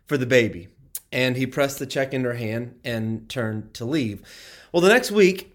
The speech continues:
uh, Di Vincenzo was having lunch at, uh, another tournament, another country club, another golf club, when a professional golf association official, a P G A official, came to his table. And the official said to Di Vincenzo,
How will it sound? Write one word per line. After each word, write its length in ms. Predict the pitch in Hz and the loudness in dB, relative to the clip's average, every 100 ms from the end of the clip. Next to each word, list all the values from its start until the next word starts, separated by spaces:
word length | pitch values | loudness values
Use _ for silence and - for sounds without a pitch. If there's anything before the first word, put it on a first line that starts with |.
| - | -6
uh, 140 | 143 | -4
Di 140 | 139 170 | 4 4
Vincenzo 680 | 170 - 190 175 151 139 139 | 4 2 2 4 4 4 2
was 340 | 139 143 139 | 2 0 0
having 340 | 170 160 147 | 0 2 2
lunch 480 | 143 165 147 - - | 2 2 0 -4 -8
at, 460 | - 143 139 139 - | -2 2 2 2 -6
uh, 160 | 139 131 | -8 -4
another 260 | 143 170 180 | 2 4 4
tournament, 440 | - 131 131 165 | 2 0 0 0
another 240 | 143 143 139 | 0 0 2
country 320 | 147 135 135 | 0 -2 -4
club, 180 | 127 151 | 0 0
another 220 | 139 120 | 0 0
golf 280 | 120 123 127 | -2 -2 -2
club, 280 | 120 123 123 | -2 0 0
when 180 | 143 | -2
a 160 | 143 143 | -2 -4
professional 560 | 143 135 175 175 160 135 | -4 -4 -2 -2 -4 -2
golf 580 | 147 147 151 - - - | 0 0 -2 -12 -20 -8
association 720 | 131 156 143 - 147 139 131 | -4 -2 -2 -4 -4 -4 -6
official, 400 | 123 143 156 135 | -6 -2 -2 0
a 40 | 120 | -4
P 160 | 156 | -4
G 220 | 131 139 | 0 2
A 40 | 131 | 2
official, 500 | 123 151 - 113 113 - - - _ | 0 -6 -4 -6 -8 -18 -20 -20 _
came 240 | 196 214 | 2 2
to 80 | 233 | 4
his 160 | 214 185 | 2 4
table. 400 | 190 156 98 - _ - - | 0 0 -2 -14 _ -18 -4
And 300 | 156 156 151 | 0 2 2
the 100 | 160 | 2
official 360 | 160 214 220 185 | 4 2 2 0
said 340 | 190 185 180 | 4 4 4
to 160 | 170 160 | 0 2
Di 140 | 151 | 0
Vincenzo, 640 | 147 143 165 143 131 117 | 0 -2 -2 0 0 0